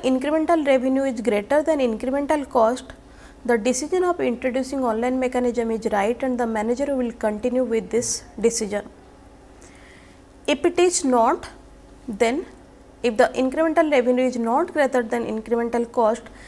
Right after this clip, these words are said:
then the decision is not bringing any profit to the firm and the manager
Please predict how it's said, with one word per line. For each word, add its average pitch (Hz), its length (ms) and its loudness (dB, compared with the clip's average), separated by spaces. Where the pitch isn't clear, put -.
then 226 260 0
the 247 120 6
decision 285 560 -2
is 294 120 -2
not 262 320 -2
bringing 233 460 -2
any 247 220 -4
profit 233 500 -2
to 220 80 -6
the 247 200 -6
firm 240 380 0
and 226 200 -4
the 226 60 0
manager 220 400 -2